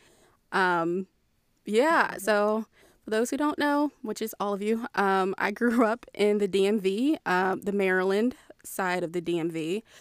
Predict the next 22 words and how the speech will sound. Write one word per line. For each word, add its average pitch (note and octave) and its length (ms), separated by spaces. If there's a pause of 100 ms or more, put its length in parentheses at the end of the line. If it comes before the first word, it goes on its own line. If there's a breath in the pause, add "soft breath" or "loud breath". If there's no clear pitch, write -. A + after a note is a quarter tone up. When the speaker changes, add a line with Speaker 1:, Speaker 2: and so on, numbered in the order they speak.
(440 loud breath)
Speaker 1:
um, F#3 640 (1300)
right A3 420 (140)
over F#3+ 480
the F3 120
Woodrow E3 280
Wilson D#3 360
Bridge. F2 340
So E3+ 300
you're E3 200
in A3+ 260
D A3 140
C G#3+ 240
one F#3+ 240
minute, F3 360 (140)
and E3+ 140
then E3+ 80
the D#3+ 80
next D#3+ 220
second - 340
you're C#3+ 140
in C3 80
Maryland. F2 440